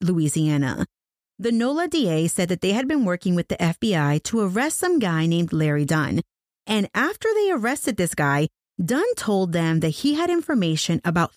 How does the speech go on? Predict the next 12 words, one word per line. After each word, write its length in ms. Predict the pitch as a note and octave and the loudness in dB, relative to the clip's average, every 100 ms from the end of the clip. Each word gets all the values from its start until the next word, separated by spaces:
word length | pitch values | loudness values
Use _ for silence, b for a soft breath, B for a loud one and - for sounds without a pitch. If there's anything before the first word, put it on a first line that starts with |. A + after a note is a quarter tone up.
| - | -4
three 240 | A3 D#4 | 0 0
separate 460 | E4 - D4 D#4 B3 | 0 -2 -2 -2 0
murders 480 | A3+ C4+ F#3 D#3 D#3+ | 0 0 0 -2 -2
that 180 | F3+ | -4
took 180 | - G3 | -2 -4
place 280 | - F3+ F3 | -2 -2 0
in 80 | E3 | -2
Colorado 480 | - F#3+ A#3 A#3+ B3 | 0 0 0 0 -2
Springs. 480 | - D#3 D3+ D3+ - _ _ _ _ _ - | -2 0 0 -2 -6 _ _ _ _ _ -2
And 140 | E3 | 0
get 180 | F#3+ G3 | 0 -2
this, 400 | A#3 A3+ - - | -2 -2 -2 -4